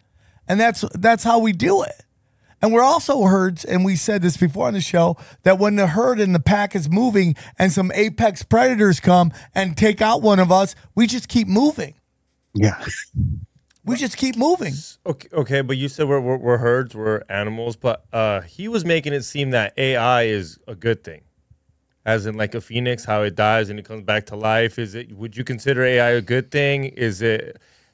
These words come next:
Speaker 3: evil, good, not, I mean, is it the future?
Speaker 2: Yeah, I, I consider, <clears throat> it's hard for me to morally weigh on tools. I realize that maybe your listeners just want me to kinda give you one. And so I'm gonna say the same thing I vote on a hammer, the same thing I vote on a flamethrower or a plasma torch. I think these are all good tools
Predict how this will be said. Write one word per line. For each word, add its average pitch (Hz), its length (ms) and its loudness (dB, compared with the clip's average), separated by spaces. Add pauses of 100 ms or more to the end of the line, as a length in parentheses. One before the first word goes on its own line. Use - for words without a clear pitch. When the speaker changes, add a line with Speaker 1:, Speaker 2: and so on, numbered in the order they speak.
(120)
Speaker 3:
evil, 147 600 2
good, 135 540 2
not, 123 300 0 (180)
I 123 100 0
mean, 113 200 -4
is 110 140 -6
it 123 240 -8
the 120 100 -10
future? 151 500 -2
Speaker 2:
Yeah, 156 200 4 (400)
I, 165 200 6
I 165 140 4
consider, 156 840 4 (140)
<clears throat> 143 280 -2
it's 151 180 4
hard 160 220 6
for 151 60 -2
me 156 120 10
to 143 60 8
morally 135 420 6
weigh 127 480 2 (140)
on 123 180 2
tools. 135 520 4 (260)
I 131 60 4
realize 135 420 6
that 123 100 2
maybe 123 220 4
your 123 100 4
listeners 120 400 2
just 110 140 0
want 120 180 2
me 123 80 4
to 117 100 4
kinda 117 280 2
give 110 220 -2
you 120 120 4
one. 127 240 4
And 117 140 2
so 107 200 0
I'm 113 120 0
gonna 123 160 4
say 120 380 4
the 110 120 -2
same 135 260 4
thing 127 220 4
I 113 60 4
vote 120 220 4
on 117 120 2
a 104 60 -2
hammer, 120 580 4
the 107 100 0
same 120 220 2
thing 117 140 2
I 110 60 4
vote 117 180 4
on 113 100 4
a 110 60 0
flamethrower 117 480 2
or 101 360 -2
a 95 60 -6
plasma 107 380 0
torch. 92 360 -6
I 107 80 0
think 117 220 2
these 110 220 0
are 110 100 2
all 107 140 2
good 101 260 -4
tools 98 440 -4